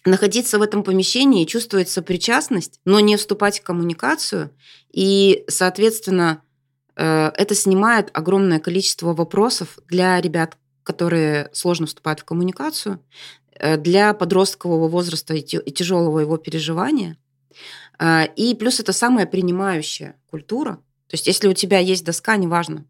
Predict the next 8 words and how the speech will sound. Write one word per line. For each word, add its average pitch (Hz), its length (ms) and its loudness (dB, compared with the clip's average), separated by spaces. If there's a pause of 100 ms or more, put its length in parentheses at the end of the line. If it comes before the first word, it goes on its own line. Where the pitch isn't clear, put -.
(300)
как - 160 -16
ты 233 100 -4
одет, 208 500 -4 (420)
неважно, 180 920 2 (460)
там, 151 600 -4
как 180 200 -2
ты 190 100 0
выглядишь, 170 640 -2